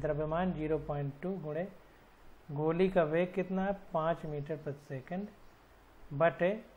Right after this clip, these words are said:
बंदूक का द्रव्यमान कितना है, वन किलोग्राम। तो ये आ गया माइनस वन मीटर per second बंदूक का वेग।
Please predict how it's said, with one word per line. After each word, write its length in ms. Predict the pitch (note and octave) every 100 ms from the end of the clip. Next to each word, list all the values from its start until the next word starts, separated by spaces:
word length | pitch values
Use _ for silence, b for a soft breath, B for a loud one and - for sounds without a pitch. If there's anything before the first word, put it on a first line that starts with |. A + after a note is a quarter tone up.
| -
बंदूक 500 | C#3+ D#3 D#3 F3 F3+
का 80 | F#3
द्रव्यमान 480 | F3 E3+ E3+ F3 F3
कितना 300 | F#3 F#3 G3+
है, 120 | E3+
वन 240 | C#3+ D3 C3+
किलोग्राम। 540 | C#3 B2+ B2+ B2 B2 - b b b b -
तो 60 | E3
ये 220 | F3+ F#3
आ 160 | E3 E3
गया 240 | F3 F3+
माइनस 500 | D#3+ D#3 D#3+ E3+ F3 D#3
वन 220 | D#3 E3+
मीटर 380 | D3+ C#3+ D3+ D#3
per 160 | D3+ C#3
second 500 | - C3+ F3+ G3 A3+ A3+ B B B -
बंदूक 760 | C#3 D#3 E3+ E3+ E3 G3 G3+ -
का 80 | E3+
वेग। 320 | C#3+ C#3 C3